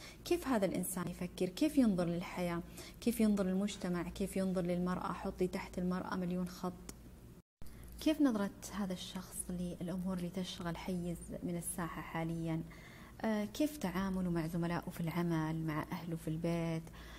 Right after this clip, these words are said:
مع أصدقائه؟ من خلال الكلام تنكشف لك الشخصية، تظهر، آه، بطريقة عفوية، بطريقة، آه، يعني إلا إنه مهما كان حريص، مهما كان، آم،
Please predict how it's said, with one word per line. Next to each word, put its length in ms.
مع 300
أصدقائه؟ 920
من 140
خلال 460
الكلام 680
تنكشف 480
لك 160
الشخصية، 760
تظهر، 640
آه، 500
بطريقة 600
عفوية، 640
بطريقة، 960
آه، 580
يعني 600
إلا 300
إنه 320
مهما 280
كان 240
حريص، 720
مهما 280
كان، 500
آم، 600